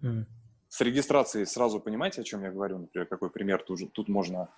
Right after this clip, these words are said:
Speaker 2: Ну, например, предположим, мы валидацию пароля добавили прямо в модель,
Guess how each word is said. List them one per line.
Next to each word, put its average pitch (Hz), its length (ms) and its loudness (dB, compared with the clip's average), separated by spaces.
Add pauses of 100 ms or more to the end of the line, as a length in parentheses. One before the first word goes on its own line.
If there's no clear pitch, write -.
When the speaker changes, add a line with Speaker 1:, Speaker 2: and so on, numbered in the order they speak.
(160)
Speaker 2:
Ну, 151 60 8
например, 127 400 8 (360)
предположим, 117 480 6
мы 123 80 4
валидацию 123 460 4
пароля 123 360 6
добавили 101 420 0
прямо 101 260 -4
в 92 40 -12
модель, 98 300 -2